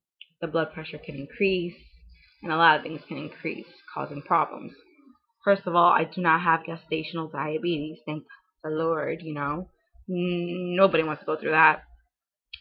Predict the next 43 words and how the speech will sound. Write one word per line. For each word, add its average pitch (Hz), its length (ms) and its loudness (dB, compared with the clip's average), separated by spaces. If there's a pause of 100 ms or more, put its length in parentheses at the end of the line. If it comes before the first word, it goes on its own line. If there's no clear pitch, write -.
(240)
Second 185 240 0
of 170 100 -2
all, 165 320 4
my 156 120 -2
blood 165 260 -2
pressure 170 300 -8
is - 120 -14
still 156 220 -4
very 143 280 -4
low. 190 360 2 (640)
I 185 80 0
mean, 185 180 2
yeah, 208 300 10
having 202 300 4
very 196 200 6
low 185 140 4
blood 175 220 0
pressure 180 240 -6
is 170 60 -6
not - 300 -4
safe 165 260 -2
either, 175 460 -2 (460)
but 165 80 -4
at - 100 -4
least 170 240 -6
it's - 160 -20
not 160 240 -2
affecting 160 500 -12
my 143 120 -12
heart 160 600 -2
and, 156 280 -12 (280)
you 202 80 -2
know, 156 260 -2
when 165 120 -2
you 160 100 -2
have 160 200 -4
high 165 220 4
blood 160 220 -4
pressure - 460 -10 (540)
and 160 100 -8
all 113 80 -6
that. - 240 -6 (440)
So 185 440 2